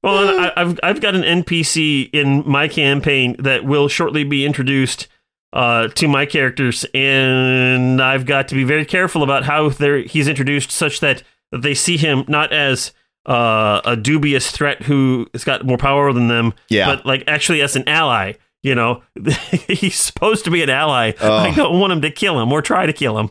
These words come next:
Speaker 2: You know, and I think actually now that I'm thinking about it, I can't remember if you and I have said this on this podcast before, but I think part of the reason why, well, amongst many things, honestly, but, like, one of the reasons why we are so keen on thinking about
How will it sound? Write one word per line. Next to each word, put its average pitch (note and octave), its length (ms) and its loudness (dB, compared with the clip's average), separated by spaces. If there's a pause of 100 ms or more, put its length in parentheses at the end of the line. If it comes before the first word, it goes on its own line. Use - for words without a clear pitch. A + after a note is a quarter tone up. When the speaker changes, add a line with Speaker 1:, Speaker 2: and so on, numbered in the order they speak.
Speaker 2:
You B3 120 2
know, E4+ 100 2
and C#4+ 120 0
I F#4+ 100 2
think B4+ 300 0
actually F4+ 460 0
now B3+ 220 4
that C4 60 2
I'm C#3 80 -2
thinking D#3 280 -2
about E2 240 0
it, G2 140 -2
I C#3+ 180 2
can't - 180 -6
remember A2 140 2
if F#2 140 -4
you G#2+ 80 2
and F#2 80 0
I F2 80 0
have E2+ 140 -2
said F#2 160 0
this E2 140 -2
on E2+ 100 0
this D#2 100 -6
podcast E2+ 420 -2
before, F2+ 320 -2
but - 160 -10
I B3+ 80 0
think C5 180 -2
part B3 200 2
of E3 60 -4
the D#3 40 0
reason B2+ 400 0
why, G2+ 680 0 (520)
well, G2+ 200 0
amongst A2+ 260 -2
many D2+ 140 -2
things, C2 320 -6
honestly, - 360 -10
but, G#2+ 220 0
like, A#2 140 0
one C#3+ 120 0
of D#3 60 0
the B2+ 80 0
reasons A2 320 2
why G2+ 200 2
we G2 140 2
are F2+ 60 4
so F#2 160 0
keen G#2 640 -2
on G#2+ 380 0 (400)
thinking F3+ 400 -2
about A#2 420 0